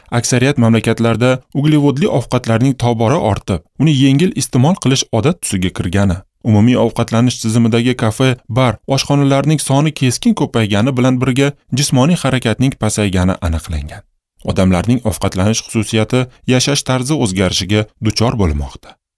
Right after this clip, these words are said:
Ko'plab mamlakatlarda kuzatilayotgan umumiy ko'rinish deb go'sht va yog'larning iste'mol qilinishi oshganligini aytish mumkin. Shu bilan birga semizlik, qandli diabet va ateroskleroz yog' moddasining almashinuvi buzilishi,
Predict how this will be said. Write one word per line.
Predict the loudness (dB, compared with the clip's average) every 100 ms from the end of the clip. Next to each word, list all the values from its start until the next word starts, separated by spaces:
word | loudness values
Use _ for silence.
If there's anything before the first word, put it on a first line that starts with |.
| _ _ -4
Ko'plab | 0 2 2
mamlakatlarda | 0 0 0 -2 -2 0 0 -2 -4 -6
kuzatilayotgan | -2 0 2 0 0 -2 0 2
umumiy | 4 4 2
ko'rinish | 2 2 2 0 0
deb | -2 -4 -10 0
go'sht | 0 0 0
va | -2 -2
yog'larning | 0 2 2 2 0 -2
iste'mol | -4 0 0 0
qilinishi | 0 2 2 2 0 0 -4
oshganligini | -2 0 0 0 0 2 0 0 -4
aytish | -2 -4
mumkin. | -4 -6 -8 -14 _ _ _ _ _
Shu | -2 0
bilan | 2 2 2
birga | 0 0 0 -2 _
semizlik, | 0 2 2 2 0 -2 _ -2
qandli | 0 2 0
diabet | 2 2 2 0
va | 0 0 -4 -4
ateroskleroz | -2 0 -2 -2 0 2 0 -2 -4 0
yog' | 2 2
moddasining | 0 0 -2 2 0 2
almashinuvi | 0 2 2 2 2 4 2 0
buzilishi, | 0 0 0 -4